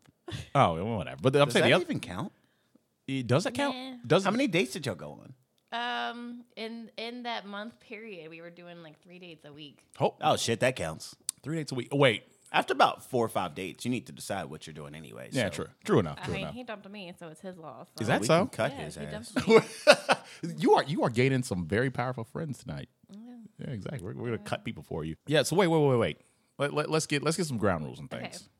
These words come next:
Speaker 1: Mm-hmm.
Speaker 2: How many dates is, what are the steps. You meet a person and you say, "Okay," and you're, you're texting back and forth.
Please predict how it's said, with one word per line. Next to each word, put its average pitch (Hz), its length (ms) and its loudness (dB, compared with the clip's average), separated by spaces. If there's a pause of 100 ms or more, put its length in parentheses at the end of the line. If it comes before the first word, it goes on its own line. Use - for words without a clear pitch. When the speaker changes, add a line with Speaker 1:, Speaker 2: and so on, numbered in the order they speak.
Speaker 1:
Mm-hmm. 226 240 -10 (580)
Speaker 2:
How 127 260 0
many 143 120 0
dates 101 560 -4 (440)
is, 92 480 -2 (600)
what 123 380 4 (160)
are 117 220 8
the 90 140 0
steps. - 680 -6 (300)
You 95 120 -6
meet 131 440 0
a - 60 -4
person 117 580 0 (200)
and 98 120 -4
you 92 60 -2
say, 92 300 -2
"Okay," 78 480 -2 (180)
and 127 60 0
you're, 120 100 0
you're 98 120 -4
texting 98 320 -6
back 87 160 -4
and 95 100 -10
forth. 76 280 -8